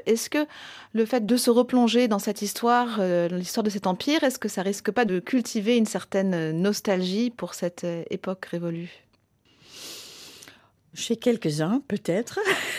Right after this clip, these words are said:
Speaker 2: <laughs> Mais je pense qu'il y a de bonnes leçons dedans aussi qu'il faut tirer.
Speaker 1: Quelles leçons, justement,
Speaker 2: Euh,
Speaker 1: l'Europe peut-elle tirer
Speaker 2: pour
Speaker 1: de l'histoire ?
Speaker 2: moi, la plus grande leçon, c'est tout le monde se plaint tout le temps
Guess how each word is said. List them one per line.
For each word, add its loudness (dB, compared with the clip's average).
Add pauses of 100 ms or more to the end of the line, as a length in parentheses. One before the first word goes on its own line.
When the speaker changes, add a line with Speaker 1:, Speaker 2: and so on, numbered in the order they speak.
(180)
Speaker 2:
<laughs> 2
Mais 4
je 2
pense -2
qu'il -4
y -2
a -4
de 0
bonnes 0
leçons 0 (120)
dedans -2
aussi -6
qu'il -8
faut -8
tirer. -4 (520)
Speaker 1:
Quelles 2
leçons, 0
justement, -2
Speaker 2:
Euh, 4
Speaker 1:
l'Europe 2
peut-elle 0
tirer -8
Speaker 2:
pour 2
Speaker 1:
de 2
l'histoire ? 8
Speaker 2:
moi, 4
la 2
plus 0
grande 0
leçon, -2
c'est -4 (200)
tout 6
le 6
monde 6
se -6
plaint -2
tout -12
le -10
temps -14